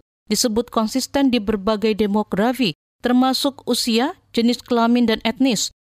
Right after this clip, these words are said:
Perusahaan juga menyebut tidak ada masalah keamanan serius kecuali efek samping terbatas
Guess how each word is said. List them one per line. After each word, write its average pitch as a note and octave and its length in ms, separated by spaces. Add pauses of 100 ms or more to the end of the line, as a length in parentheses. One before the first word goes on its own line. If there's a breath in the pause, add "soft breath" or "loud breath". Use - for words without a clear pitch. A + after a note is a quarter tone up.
Perusahaan A#3+ 400
juga B3 240
menyebut B3+ 400
tidak G#3+ 320
ada A3+ 80
masalah A3+ 400
keamanan A3+ 480
serius A#3 400
kecuali A#3+ 400
efek B3 320
samping B3+ 400
terbatas A#3 560